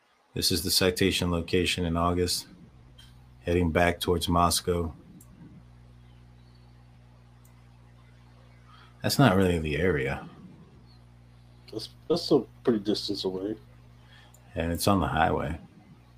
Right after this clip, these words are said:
Speaker 2: Yeah.
Speaker 1: We have the citation for that. And so, um, further analysis of cellular data showed that the phone utilized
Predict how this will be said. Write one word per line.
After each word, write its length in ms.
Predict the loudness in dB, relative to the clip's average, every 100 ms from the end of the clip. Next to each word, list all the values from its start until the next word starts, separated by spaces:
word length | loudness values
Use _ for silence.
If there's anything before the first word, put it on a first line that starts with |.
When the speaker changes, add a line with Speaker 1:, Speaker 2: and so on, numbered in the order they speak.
| -18
Speaker 2:
Yeah. 100 | -16 -16 -4
Speaker 1:
We 140 | 6 6
have 120 | 6
the 60 |
citation 640 | 4 2 0 -2 -2 -4 -6
for 240 | -6 -6
that. 200 | -6 -8 -12 -20 -20 -20 -20 -20 -20 -20 -20 -20 -20 -20 -20 _ _ _ -6
And 120 | 0
so, 440 | 2 4 2 0 -2
um, 520 | 0 0 0 -2 -4 4
further 200 | 10 10
analysis 480 | 10 8 6 4 2
of 80 | 2
cellular 400 | 2 2 2 0
data 260 | 2 2
showed 360 | 0 0 0 0
that 140 | -4
the 60 | -4
phone 300 | 0 2 2
utilized 680 | 2 4 4 2 0 -4